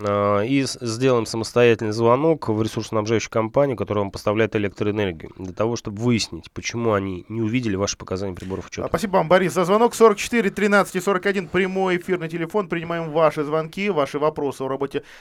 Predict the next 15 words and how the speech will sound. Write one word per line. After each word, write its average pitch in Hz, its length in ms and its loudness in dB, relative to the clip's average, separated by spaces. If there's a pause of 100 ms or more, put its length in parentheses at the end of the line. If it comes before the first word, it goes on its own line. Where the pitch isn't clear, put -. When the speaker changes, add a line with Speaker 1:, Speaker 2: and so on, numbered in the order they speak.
Speaker 2:
жилищно-коммунального 151 1040 -4
сектора 131 380 -4
нашего 151 460 -2
региона. 190 480 0
Следующий 175 800 -2
дозвонившийся 127 580 -8
у 117 40 -12
нас 120 180 -12
на 143 120 -6
линии. 180 340 -4
Доброе 156 460 0
утро, 147 320 -2
как 127 220 -8
вас 123 140 -4
зовут? 101 240 -6